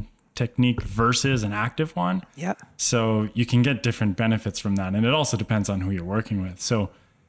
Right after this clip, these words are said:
Speaker 1: to me, it's always, you have to read your, read your client, like, depending on which kind of athlete you're working with, or even if it's not an athlete, right? Like,
Speaker 2: Mm-hmm.
Speaker 1: what's the goal? What, what are you trying to do with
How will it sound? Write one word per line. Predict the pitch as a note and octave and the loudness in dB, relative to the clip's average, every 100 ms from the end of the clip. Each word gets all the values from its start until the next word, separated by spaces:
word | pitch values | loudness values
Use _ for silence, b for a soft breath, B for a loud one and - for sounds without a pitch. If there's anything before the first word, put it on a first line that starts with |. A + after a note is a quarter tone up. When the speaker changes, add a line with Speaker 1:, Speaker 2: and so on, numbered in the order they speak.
| b _ - | b _ -2
Speaker 1:
to | C#3 | 4
me, | B2 B2+ | 6 6
it's | A#2+ | 4
always, | B2 A2+ G#2+ F#2+ - - | 2 2 2 0 -4 0
you | B2+ | 0
have | G2+ G2 | 0 -2
to | G2 | -4
read | F#2 F#2 | -4 -4
your, | F2 F2 F#2 _ _ | -4 -6 -8 _ _
read | A2+ G2+ F#2+ | -4 -2 -2
your | F2+ | -6
client, | - G2 G#2+ A2 F2 | -6 -2 0 0 -2
like, | F#2+ F#2+ - | -4 -6 -6
depending | - G#2+ A2+ A2 | -4 0 2 2
on | |
which | G2+ G2 | 0 0
kind | A2+ | 0
of | G2 | 0
athlete | G2 G#2+ - | 0 -2 -4
you're | F#2+ F#2+ | -4 0
working | G2+ - | 0 2
with, | A2+ A#2 | 2 2
or | C#3+ D#3 | 2 4
even | C#3 A#2+ | 4 2
if | G#2+ | 0
it's | G#2 - | 0 0
not | F#2+ B2 | 0 2
an | A2 | 0
athlete, | F#2+ - G2+ F2 | 0 -4 -4 -2
right? | G2+ A2 | -2 -2
Like, | G2+ D3 | -4 -2
Speaker 2:
Mm-hmm. | F3 F#3 - - - - A#2 | -2 -4 -6 -18 -14 -2 0
Speaker 1:
what's | A2 - | 0 -2
the | A#2 | -2
goal? | A#2 A2+ A2 | 0 0 0
What, | G#2 A2+ G#2 | 2 0 0
what | A2+ | 0
are | B2+ | 2
you | B2 | 2
trying | B2 A2 | 2 0
to | G2 | 0
do | G#2 A#2 | 0 0
with | A#2+ G2+ | 2 -2